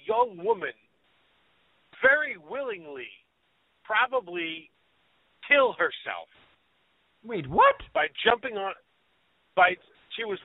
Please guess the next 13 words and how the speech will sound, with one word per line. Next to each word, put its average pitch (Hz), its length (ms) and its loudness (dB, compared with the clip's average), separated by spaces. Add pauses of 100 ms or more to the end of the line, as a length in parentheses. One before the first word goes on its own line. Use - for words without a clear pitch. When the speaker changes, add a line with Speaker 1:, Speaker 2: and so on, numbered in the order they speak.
Speaker 1:
walking 254 500 -2 (200)
through 202 500 0
the 165 80 2 (140)
street, 156 320 6 (220)
obviously 143 760 2 (160)
altered 123 360 -6 (440)
on 110 160 -8 (320)
something. 135 320 4 (600)
Speaker 2:
Oh, 240 100 0
my 139 160 -2
goodness. 110 320 -2
Speaker 1:
Not 117 80 -6
right. 101 220 0